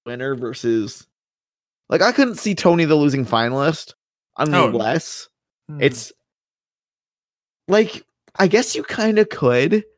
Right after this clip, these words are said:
Speaker 2: No,
Speaker 1: And
Speaker 2: no,
Speaker 1: it'd be
Speaker 2: I
Speaker 1: the
Speaker 2: was
Speaker 1: story how he
Speaker 2: saying
Speaker 1: failed.
Speaker 2: I was saying I couldn't either.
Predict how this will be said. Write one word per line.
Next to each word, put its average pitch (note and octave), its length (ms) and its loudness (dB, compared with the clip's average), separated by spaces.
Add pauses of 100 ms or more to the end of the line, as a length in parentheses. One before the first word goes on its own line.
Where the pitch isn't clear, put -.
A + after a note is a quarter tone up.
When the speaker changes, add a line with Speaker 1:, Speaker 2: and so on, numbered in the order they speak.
(180)
Speaker 2:
No, A3+ 300 2
Speaker 1:
And E3 100 0
Speaker 2:
no, F#3+ 140 2
Speaker 1:
it'd E3 120 6
be - 20 4
Speaker 2:
I F3 40 4
Speaker 1:
the F3+ 80 4
Speaker 2:
was F3 80 -2
Speaker 1:
story D#3+ 200 -2
how D3+ 100 4
he C#3+ 80 2
Speaker 2:
saying A#2 100 -10
Speaker 1:
failed. G2+ 460 -4 (880)
Speaker 2:
I E3+ 120 2
was F#3+ 160 0
saying C3+ 200 0
I A#2+ 100 2
couldn't A2+ 360 -6
either. G#2 460 -12